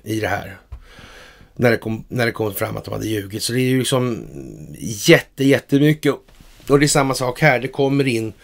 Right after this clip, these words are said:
från alla håll och bildar en helhet. Och sen går det inte mycket som att gömma sig för den helhetsbilden. För det finns liksom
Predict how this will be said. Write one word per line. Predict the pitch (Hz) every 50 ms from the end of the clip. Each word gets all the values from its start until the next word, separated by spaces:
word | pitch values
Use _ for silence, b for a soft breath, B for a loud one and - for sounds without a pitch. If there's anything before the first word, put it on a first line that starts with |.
| B B B B
från | B - 120 123
alla | 120 127 120 113 117 117
håll | - 165 180 147 123 113
och | 117
bildar | 113 127 120 104 104 101 104
en | 101 98
helhet. | 92 151 151 113 110 113 127 185 160 156 - - - - - - - - B B B B B B B
Och | B B B B 131 131 131 - -
sen | 120 139 143
går | 143 175
det | 202
inte | 214 190 127
mycket | 131 135 - -
som | 123 127
att | 123
gömma | 113 131 175 151 98 95 127 165 214
sig | - 240
för | 214
den | 185 127 113
helhetsbilden. | 113 135 117 104 98 101 101 113 107 101 113 101
För | 107
det | 139
finns | 131 151 147 135 -
liksom | 135 123 - 135 127 120 117 104 98 95